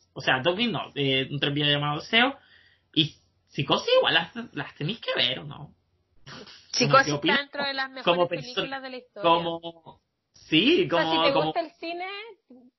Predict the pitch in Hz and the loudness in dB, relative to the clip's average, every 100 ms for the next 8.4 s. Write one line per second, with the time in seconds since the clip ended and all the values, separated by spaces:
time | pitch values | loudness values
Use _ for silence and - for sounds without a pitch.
0 | _ - - 262 269 254 285 294 277 285 | _ -20 -16 -10 -10 -6 -6 0 2 2
1 | 294 294 247 254 233 220 - 240 - - | 0 4 8 8 6 0 2 2 0 -10
2 | _ _ _ _ _ - - _ _ _ | _ _ _ _ _ -20 -20 _ _ _
3 | - 262 294 302 311 330 320 294 302 320 | -8 -2 -2 -2 -6 -8 -10 -16 -16 -18
4 | 302 320 330 349 370 240 240 269 226 214 | -20 -16 -14 -14 -14 -16 -10 -10 -8 -10
5 | 196 196 208 220 220 220 240 254 262 254 | -10 -12 -14 -14 -12 -12 -12 -8 -6 -4
6 | 254 247 240 247 247 240 240 240 233 226 | -6 -8 -10 -12 -12 -10 -10 -10 -12 -14
7 | 226 226 214 180 143 156 170 196 190 - | -14 -14 -14 -16 -16 -16 -14 -14 -16 -12
8 | 208 214 240 | -10 -6 -6